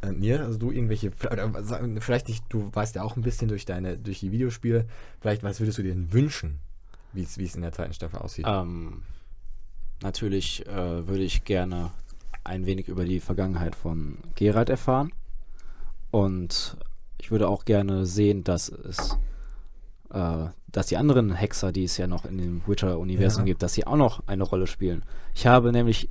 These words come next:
Speaker 2: äh, heute noch gelesen, dass Mark Hamill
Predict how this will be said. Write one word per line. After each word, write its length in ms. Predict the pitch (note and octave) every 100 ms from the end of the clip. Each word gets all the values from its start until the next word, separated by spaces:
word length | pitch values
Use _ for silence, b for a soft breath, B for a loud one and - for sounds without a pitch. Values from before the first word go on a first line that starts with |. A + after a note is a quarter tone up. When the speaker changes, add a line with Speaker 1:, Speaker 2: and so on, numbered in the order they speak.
| -
Speaker 2:
äh, 60 | G2
heute 540 | G#2+ G#2 A#2 F#3+ A#2
noch 180 | G2+ - - - -
gelesen, 400 | - G2 A#2+ B2
dass 400 | G#2+ G#2+ - - - b b b b
Mark 460 | G#2 A#2 B2+ - D3+
Hamill 320 | D#3 G2+